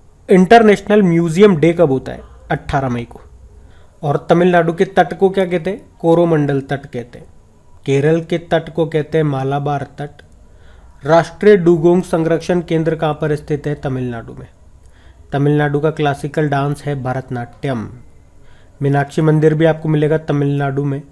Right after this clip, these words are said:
तमिलनाडु में मदुरै में वेगई नदी के किनारे स्थित है ये। और किस शैली में बना है? तो द्रविड़ शैली। बाकी तमिलनाडु का एक सत्यमंगलम टाइगर रिजर्व और याद रखो, जिसे टीएक्स टू अवार्ड मिला था।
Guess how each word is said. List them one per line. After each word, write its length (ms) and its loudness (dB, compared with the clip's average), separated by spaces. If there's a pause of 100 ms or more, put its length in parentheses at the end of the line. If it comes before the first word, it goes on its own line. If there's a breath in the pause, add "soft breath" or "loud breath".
(400 soft breath)
तमिलनाडु 500 2
में 280 0 (340 loud breath)
मदुरै 480 4
में 180 -4 (340)
वेगई 380 2
नदी 340 2
के 140 -2
किनारे 380 -4
स्थित 300 -12
है 140 -16
ये। 100 -20 (380 soft breath)
और 140 0
किस 500 0
शैली 380 2
में 160 4
बना 160 2
है? 80 2
तो 220 0
द्रविड़ 400 -2
शैली। 320 -6 (400)
बाकी 760 2
तमिलनाडु 540 4
का 180 0
एक 140 -2
सत्यमंगलम 880 2
टाइगर 420 0
रिजर्व 340 2
और 140 0
याद 260 -2
रखो, 180 -4
जिसे 200 -2
टीएक्स 400 -4
टू 80 -2
अवार्ड 200 -4
मिला 180 -10
था। 220 -16